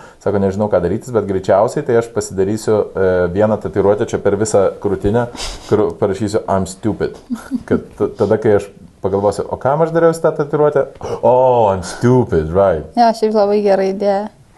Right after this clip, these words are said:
Speaker 2: Jo.
Speaker 1: Aš kažkada turėjau idėją ant užpakalio pasidaryti tatuiruotę du žodžius, "Tavo vardas."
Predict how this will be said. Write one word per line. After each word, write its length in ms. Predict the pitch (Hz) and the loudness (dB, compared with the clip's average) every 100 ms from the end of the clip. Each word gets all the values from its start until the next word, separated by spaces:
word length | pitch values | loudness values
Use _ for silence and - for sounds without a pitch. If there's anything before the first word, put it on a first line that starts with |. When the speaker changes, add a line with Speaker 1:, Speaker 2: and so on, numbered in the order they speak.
| - - _ - | -20 -20 _ -8
Speaker 2:
Jo. 240 | 220 208 214 220 247 - - - _ _ | -6 -4 -8 -14 -18 -20 -20 -20 _ _
Speaker 1:
Aš 180 | - - | -14 -12
kažkada 320 | - - 90 | -10 -4 -2
turėjau 280 | 85 87 87 | -2 -2 -2
idėją 240 | 85 87 87 | 0 0 0
ant 140 | 87 | -4
užpakalio 380 | 95 - 90 82 | -6 -4 -4 -4
pasidaryti 560 | 98 87 87 87 85 82 - - - | -6 -8 -8 -6 -4 -6 -10 -20 -8
tatuiruotę 520 | 92 92 87 90 92 | -6 -2 0 0 0
du 140 | 85 | 0
žodžius, 400 | 92 82 98 104 - | 0 0 0 -2 -4
"Tavo 260 | - 92 80 | -2 0 2
vardas." 380 | 82 78 - | 0 -2 -10